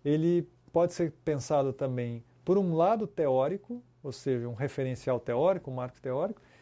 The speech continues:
e um outro lado, que é o lado, eh, metodológico, são as ferramentas, as abordagens e as estratégias que nós estabelecemos pra poder fazer a coleta,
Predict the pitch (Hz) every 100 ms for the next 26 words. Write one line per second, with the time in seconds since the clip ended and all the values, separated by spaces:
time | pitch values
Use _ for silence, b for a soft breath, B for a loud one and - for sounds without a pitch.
0 | b 190 214 220 240 214 165 196 214 139
1 | - 165 151 165 180 196 170 151 143 143
2 | 139 135 127 127 151 196 214 202 175 151
3 | - - 156 165 165 - 170 139 131 170
4 | 180 160 123 117 127 127 123 131 170 190
5 | 175 156 165 151 160 175 156 - 139 151
6 | 170 - b b b b - 220 233 175
7 | 151 - 135 131 120 - 185 175 120 b
8 | b b - 165 - 165 170 190 151 185
9 | - - 185 147 185 190 - 226